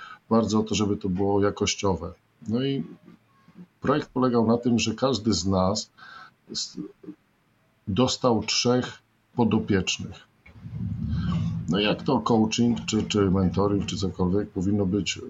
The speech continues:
ukierunkowane po coś. Tu prowadziliśmy tych swoich, mm, podopiecznych przez rok, no i chodziło o to, żeby zmierzyć rezultaty, które osiągnęli.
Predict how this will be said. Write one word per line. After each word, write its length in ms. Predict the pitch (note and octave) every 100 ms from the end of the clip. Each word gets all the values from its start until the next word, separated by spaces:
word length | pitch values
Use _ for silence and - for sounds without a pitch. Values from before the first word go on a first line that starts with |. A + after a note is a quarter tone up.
| G2 G2+
ukierunkowane 880 | A2+ A2 G#2+ G#2+ F#2+ G#2 G2 G2+ G2
po 240 | - G2
coś. 320 | - - - - - - - - - _
Tu 100 | A2+
prowadziliśmy 640 | A2 C3+ A#2 A2+ A#2 -
tych 160 | A#2+ G#2
swoich, 500 | - A2+ A2 G2+ -
mm, 680 | - G#2+ G2 G2 F#2+ F#2+ F2+
podopiecznych 580 | A2 F#2 F#2 A2 A#2
przez 260 | A2 G#2+ F2+
rok, 420 | F#2 F#2 G#2 - _ _ _ _ _ -
no 160 | A2+
i 60 | C3+
chodziło 440 | C3 A#2 B2+ A#2+
o 40 | A#2
to, 140 | A#2
żeby 240 | G#2+ G2
zmierzyć 480 | G#2 G2 A2+ A2+ A2
rezultaty, 600 | G#2 G2 F#2+ F#2 G2+ -
które 280 | G2 - G2+
osiągnęli. 560 | G2 - G2 F2+ F#2